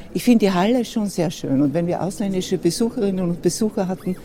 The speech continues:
waren die immer sehr beeindruckt. Und vor allem aus Besucherinnen und Besuchern aus den Nachfolgestaaten der Monarchie,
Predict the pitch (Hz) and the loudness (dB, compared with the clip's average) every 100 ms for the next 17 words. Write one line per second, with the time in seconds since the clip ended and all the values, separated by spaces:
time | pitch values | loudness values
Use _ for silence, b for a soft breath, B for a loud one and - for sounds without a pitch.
0 | B B - 175 165 147 196 226 214 175 | B B 0 2 4 2 4 2 2 0
1 | 170 143 - 143 131 143 147 - - 160 | -2 -2 -4 -2 0 0 0 -2 -2 -2
2 | - - 143 196 190 B B B B - | 0 2 2 2 -2 B B B B 4
3 | 160 156 - - - - - - 240 262 | 6 4 -2 -10 -12 0 2 8 8 8
4 | 262 214 196 170 175 - 208 165 151 143 | 6 4 4 2 2 2 0 0 0 0
5 | 147 160 143 147 147 156 151 147 156 151 | 0 -2 -2 0 0 2 4 4 2 0
6 | 202 285 | 4 4